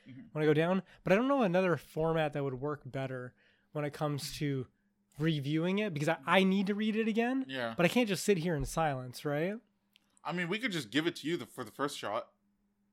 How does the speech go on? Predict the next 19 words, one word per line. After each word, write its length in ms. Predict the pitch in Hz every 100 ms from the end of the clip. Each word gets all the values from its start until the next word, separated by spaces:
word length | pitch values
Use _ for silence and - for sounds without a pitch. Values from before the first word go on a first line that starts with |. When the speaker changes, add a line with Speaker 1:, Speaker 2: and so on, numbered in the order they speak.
| _ _ _ _ _ _
Speaker 2:
No, 160 | 165 170
because 160 | 156 196
I 60 |
like 200 | 196 220
you 160 | 160 156
reading 320 | 135 131 127
it. 180 | 123 131 135
Speaker 1:
You 120 | 131
like 200 | 131 131
it 40 | 143
Speaker 2:
'Cause 100 | 165
it's 140 | -
Speaker 1:
starting 200 | 143 143
like 160 | 160 135
that? 80 | 147
Speaker 2:
fresh. 120 | -
Speaker 1:
Yeah. 200 | 123 117 110 _
Speaker 2:
It's 80 | -
fresh. 600 | - 170 147 110 - -